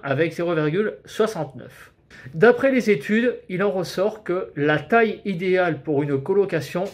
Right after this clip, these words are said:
est de trois personnes. Alors, un chiffre sur les motivations de la colocation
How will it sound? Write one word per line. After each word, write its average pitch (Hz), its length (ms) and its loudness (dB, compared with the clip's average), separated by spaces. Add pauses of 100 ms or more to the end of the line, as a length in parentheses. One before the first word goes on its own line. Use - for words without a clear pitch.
(100)
est 170 80 4
de 185 340 0
trois 208 300 2
personnes. 127 440 -4 (500)
Alors, 226 300 4
un 240 120 4
chiffre 277 480 0
sur 196 180 -4
les 180 100 2
motivations 208 960 0
de 180 520 2
la 170 560 0
colocation 190 800 0